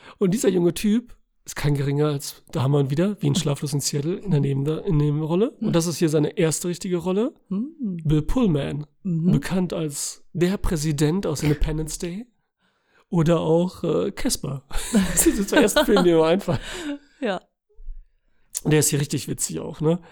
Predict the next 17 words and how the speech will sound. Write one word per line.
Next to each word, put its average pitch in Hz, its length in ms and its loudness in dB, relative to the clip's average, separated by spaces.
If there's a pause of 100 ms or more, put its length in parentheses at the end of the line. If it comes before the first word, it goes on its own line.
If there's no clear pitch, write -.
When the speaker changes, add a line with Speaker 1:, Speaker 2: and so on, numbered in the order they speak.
(140)
Speaker 1:
Weil 175 80 0
der 151 80 4
spielt 190 160 0
einen 180 80 4
richtig 170 400 0
dummen 139 320 2
Speaker 2:
Der 180 160 -6
ist 147 100 -4
Speaker 1:
Typen. 175 220 -4
Speaker 2:
richtig 160 140 2
dumm. 156 80 0
Speaker 1:
Richtig 147 280 -6
dumm. 147 280 -2 (100)
Speaker 2:
Ja. 240 180 -6
Speaker 1:
Aber 151 400 -2
sympathisch 190 580 0
dumm, 139 280 -2